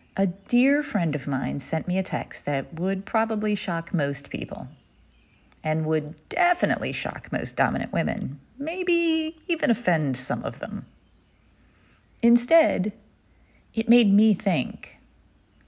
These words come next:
and ask if I could quote him. And so here we are, me sharing his wisdom with you.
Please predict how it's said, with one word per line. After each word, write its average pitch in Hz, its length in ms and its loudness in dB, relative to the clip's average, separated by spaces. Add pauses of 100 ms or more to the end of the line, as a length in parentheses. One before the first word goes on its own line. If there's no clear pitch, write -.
(260)
and 220 300 6
ask 151 260 -2
if 160 140 -6
I 151 80 -4
could - 160 -8
quote - 320 -4
him. 151 300 -10 (1300)
And 202 160 6
so 220 460 0
here 247 240 2
we 247 160 2
are, - 460 -4 (920)
me 190 480 0 (260)
sharing 170 420 0
his 208 220 2
wisdom 156 540 -6 (460)
with 156 240 -2
you. 131 320 -6